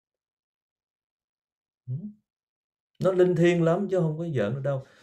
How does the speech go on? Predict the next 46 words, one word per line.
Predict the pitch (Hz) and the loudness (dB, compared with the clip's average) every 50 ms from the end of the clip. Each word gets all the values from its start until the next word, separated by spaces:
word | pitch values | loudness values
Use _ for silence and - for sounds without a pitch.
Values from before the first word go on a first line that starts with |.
| - - _ _ | -20 -20 _ _
Mà | - 113 110 | -4 -2 2
nếu | 120 135 175 180 | 2 2 2 0
mà | 151 120 107 | -2 -2 0
giỡn | 104 104 95 104 131 127 | 2 2 2 2 2 2
cợt | 127 117 110 107 | 2 2 2 2
một | 117 110 | -2 -2
thời | 110 120 107 107 104 | 0 0 0 0 0
gian | 110 120 123 123 120 120 | 0 0 2 0 0 -2
chúng | 160 160 | -4 -4
ta | 151 139 127 - | -2 -2 -2 -2
thấy | 147 165 185 | -4 -6 -6
nó, | 180 175 180 185 180 - _ _ _ _ _ | -6 -8 -10 -12 -14 -20 _ _ _ _ _
nó | - 196 | -4 -2
nhạt | 175 135 113 113 104 101 - - | 0 2 2 0 0 -4 -6 -8
nhẽo, | 104 98 92 87 82 87 | -8 -6 -6 -6 -6 -6
nó | 110 139 | -6 -6
mờ | 147 131 110 104 101 104 | -4 -4 -4 -4 -6 -6
đi, | 104 117 | -4 0
giống | 143 180 196 190 | 2 2 2 2
như | 185 170 | 0 -2
là | 143 127 107 | -2 -2 -2
mất | 104 139 202 - | -2 -2 -4 -4
cái | 220 208 | -4 -4
hình | 170 127 101 104 | -2 -2 -2 -2
ảnh | 101 90 90 107 131 131 - - | -4 -4 -6 -6 -8 -8 -10 -10
thiêng | - 151 147 143 139 | -6 -6 -4 -2 -2
liêng | 135 139 139 135 | -2 -2 -4 -4
trong | 135 135 135 123 | -4 -4 -6 -4
nhà | 110 104 98 92 | -6 -6 -8 -10
mình | 92 92 87 90 | -12 -16 -16 -16
vậy | 98 101 | -16 -16
đó. | 120 131 - - _ _ _ _ _ _ _ _ _ _ _ | -16 -16 -18 -20 _ _ _ _ _ _ _ _ _ _ _
Và | - 98 101 | -6 -6 -4
phần | 101 - 113 101 92 | -4 -4 -4 -4 -4
còn | - 92 92 | -6 -8 -8
lại | 85 85 - - | -8 -8 -8 -6
tự | - 90 92 98 | -6 -6 -6 -4
mình | 101 104 104 90 85 82 | -4 -4 -4 -6 -6 -10
phải | - - 90 92 | -12 -10 -10 -6
đối | 107 117 135 143 | -6 -6 -6 -8
phó | 135 - 110 117 131 143 139 | -8 -8 -8 -8 -8 -8 -8
với | 131 131 | -8 -6
những | 117 90 85 92 104 | -6 -8 -8 -10 -10
gì | 101 92 90 85 85 - _ _ _ _ _ _ - | -10 -10 -12 -12 -14 -16 _ _ _ _ _ _ -14
xảy | - - 78 80 | -10 -8 -8 -8
ra. | 85 98 95 | -8 -10 -14